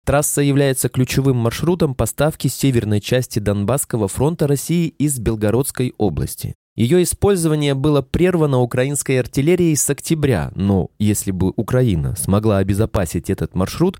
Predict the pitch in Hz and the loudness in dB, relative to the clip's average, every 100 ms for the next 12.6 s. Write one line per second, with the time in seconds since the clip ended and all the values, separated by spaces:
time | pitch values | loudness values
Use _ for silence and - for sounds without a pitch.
0 | - 143 165 185 156 135 160 156 131 127 | -4 -2 0 0 2 2 2 2 0 2
1 | 147 139 - 147 127 104 78 - - - | 2 0 -2 0 2 2 0 -6 -4 -2
2 | 98 95 117 147 110 92 90 90 - - | 0 0 0 2 0 0 -2 -4 -4 -4
3 | 76 73 80 127 113 - 101 95 80 - | -2 -2 0 0 -2 -2 -2 -2 -4 -6
4 | - _ _ - - - - 107 131 185 | -10 _ _ -12 -12 -12 -4 0 2 2
5 | 185 180 170 170 160 175 170 151 147 143 | 2 0 0 -2 0 2 2 2 2 0
6 | - 147 143 135 127 120 - 127 131 120 | 0 0 2 2 0 0 0 0 2 0
7 | 104 76 - 85 98 113 - 101 - 175 | 0 -2 -4 -2 0 0 -2 -4 -2 -2
8 | 175 135 - 110 104 107 127 151 131 127 | 0 -2 -2 -6 -4 -4 -2 -2 -2 -2
9 | 143 185 - 113 123 135 131 123 104 - | 0 0 -2 -2 0 -2 0 -2 -2 -6
10 | - - 101 107 82 73 82 85 87 98 | -6 -4 -2 0 0 -2 0 0 0 0
11 | 101 82 78 - 95 87 123 165 190 170 | 0 -2 -4 -4 -4 -2 0 0 0 0
12 | 147 139 135 135 123 110 | -2 -2 -2 0 0 -2